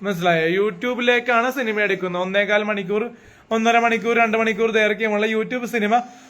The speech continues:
ഉടൻ തന്നെ നിങ്ങളിലേക്ക് എത്തും. അത് ആരൊക്കെ എന്തൊക്കെ എതിർത്താലും,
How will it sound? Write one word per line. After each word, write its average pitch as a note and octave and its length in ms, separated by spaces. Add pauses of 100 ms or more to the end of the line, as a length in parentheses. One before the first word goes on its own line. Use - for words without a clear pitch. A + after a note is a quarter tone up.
(140)
ഉടൻ C4+ 340
തന്നെ C4+ 140
നിങ്ങളിലേക്ക് A#3+ 540
എത്തും. A#3+ 340 (800)
അത് G3 140
ആരൊക്കെ C4+ 560
എന്തൊക്കെ C4+ 400
എതിർത്താലും, B3 640